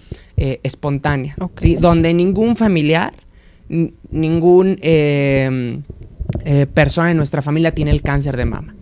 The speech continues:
Speaker 1: ¿sale? A ti de alguna manera te tocó desencadenarlo por factores ambientales, por alguna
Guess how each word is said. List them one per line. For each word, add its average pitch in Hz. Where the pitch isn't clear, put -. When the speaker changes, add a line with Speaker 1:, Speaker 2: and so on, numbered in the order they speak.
Speaker 1:
¿sale? 147
A 143
ti 170
de 151
alguna 151
manera 151
te 147
tocó 180
desencadenarlo 151
por 151
factores 147
ambientales, 151
por 147
alguna 151